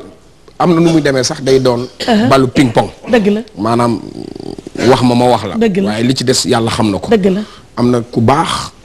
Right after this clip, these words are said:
Speaker 1: ndeysaan, dama koy ñaanal fu, fu mu toll.
Speaker 2: Ndeysaan.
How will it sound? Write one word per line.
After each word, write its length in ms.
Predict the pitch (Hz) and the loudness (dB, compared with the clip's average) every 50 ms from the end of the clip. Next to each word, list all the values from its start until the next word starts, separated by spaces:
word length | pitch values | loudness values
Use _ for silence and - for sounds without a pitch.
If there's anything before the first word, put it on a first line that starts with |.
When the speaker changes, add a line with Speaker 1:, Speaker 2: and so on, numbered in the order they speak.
| - - | -14 -8
Speaker 1:
ndeysaan, 400 | 120 117 117 113 - 123 107 101 104 | -4 -2 0 0 0 0 -2 -2 -2
dama 140 | 110 123 127 | 0 0 2
koy 160 | 127 156 151 | 4 4 4
ñaanal 280 | 156 156 151 143 135 131 | 4 2 0 0 0 -2
fu, 160 | - - 180 - | -2 -4 -8 -8
fu 160 | - - 175 | -4 0 0
mu 80 | 180 165 | 0 2
toll. 300 | - 170 151 123 113 101 - - - | 4 2 2 2 2 -2 -6 -8 -6
Speaker 2:
Ndeysaan. 320 | 220 190 175 175 170 160 | -4 -4 -2 -4 -4 -6